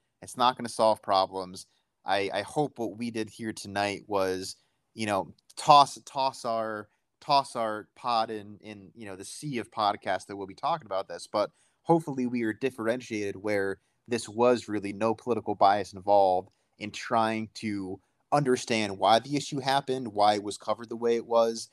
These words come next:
and then where we can go from here. So, yeah, T B, unless,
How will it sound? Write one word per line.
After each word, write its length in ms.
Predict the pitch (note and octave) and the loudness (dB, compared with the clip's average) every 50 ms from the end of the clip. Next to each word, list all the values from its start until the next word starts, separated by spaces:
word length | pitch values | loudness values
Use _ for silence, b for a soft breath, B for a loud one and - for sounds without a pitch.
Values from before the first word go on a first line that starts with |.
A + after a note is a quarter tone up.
| _ _ _ _ _ _ | _ _ _ _ _ _
and 160 | A2 A2 G#2 | -6 -4 -2
then 140 | G2+ F#2+ F#2 | -2 -2 -2
where 140 | F#2+ G2 G2 | -4 -4 -2
we 100 | G2+ G2 | -2 -4
can 140 | - - F#2 | -6 -6 -4
go 160 | F2+ F#2+ F#2 | -2 -2 -2
from 200 | F2+ - F2+ F2+ | -2 -4 -12 -12
here. 300 | E2 G#2+ A2 G2+ F#2+ F2+ | -8 -4 -2 -2 -2 -2
So, 400 | - - G#2+ G2 F#2+ F#2+ F#2 - b b b b b b b b b _ | -2 0 2 2 2 2 0 -2 b b b b b b b b b _
yeah, 240 | B2 D3+ F3 F3 D#3 | 6 8 10 10 8
T 280 | - - - D#3 D#3 | 6 0 -6 -6 -6
B, 200 | C3 E3 F#3 D#3+ | -6 -4 -2 -2
unless, 440 | C3+ B2 A#2+ C3+ C#3+ D3+ - - - | -2 -2 0 -2 -2 -2 -4 -12 -16